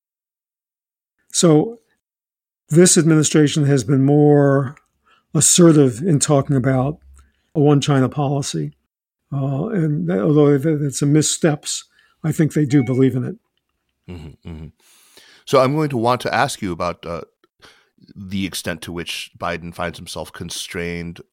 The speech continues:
Speaker 2: looking over his shoulder onto his right wing, as you said.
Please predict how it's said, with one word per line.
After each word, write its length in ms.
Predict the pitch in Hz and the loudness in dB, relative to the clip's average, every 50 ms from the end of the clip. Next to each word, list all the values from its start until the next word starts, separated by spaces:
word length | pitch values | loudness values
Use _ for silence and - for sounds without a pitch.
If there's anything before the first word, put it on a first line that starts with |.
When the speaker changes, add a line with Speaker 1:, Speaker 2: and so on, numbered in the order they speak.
| _ | _
Speaker 2:
looking 560 | - 104 101 92 - 98 87 87 87 90 - _ _ | -10 -8 -8 -8 -8 -10 -10 -10 -12 -14 -16 _ _
over 240 | - 95 90 90 87 | -12 -10 -10 -8 -10
his 80 | 82 | -10
shoulder 400 | - - 95 85 85 87 87 85 - - | -10 -10 -12 -10 -10 -10 -12 -12 -14 -14
onto 280 | - - 90 87 87 | -16 -18 -16 -14 -14
his 180 | 85 80 - - | -14 -14 -12 -12
right 200 | 85 85 - - | -12 -12 -12 -12
wing, 220 | 85 87 85 85 | -12 -12 -12 -12
as 140 | 82 82 - | -14 -16 -16
you 80 | 90 80 | -16 -16
said. 300 | - - 78 80 76 | -14 -12 -12 -12 -14